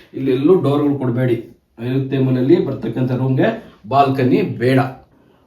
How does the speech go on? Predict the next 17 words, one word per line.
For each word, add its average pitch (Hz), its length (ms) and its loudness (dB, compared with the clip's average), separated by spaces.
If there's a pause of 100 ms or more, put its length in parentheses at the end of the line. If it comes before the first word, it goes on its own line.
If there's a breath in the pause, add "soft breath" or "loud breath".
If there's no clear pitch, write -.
ಮೂರ್ 147 320 -2
ಮೂಲೆಗಳ್ದಾಯ್ತು. 143 720 0
ಈಗ 135 240 -2
ನಾಲ್ಕನೇ 139 580 -2
ಮೂಲೆ 127 240 -2 (220)
ವಾಯುವ್ಯ. 113 520 -2 (1080 soft breath)
ನಾರ್ತ್ 160 600 0
ವೆಸ್ಟ್ 147 260 -2
ಸೇರೋಂಥ 143 460 -4
ಜಾಗನ 123 460 -2
ನಾವು 123 220 0
ವಾಯುವ್ಯ 127 380 -2
ಅಂತ 110 200 -6
ಕರಿತೀವಿ. 120 640 -4 (1080)
ಉತ್ತರ 170 420 6
ಮತ್ತೆ 170 260 0
ಪಶ್ಚಿಮ 156 440 0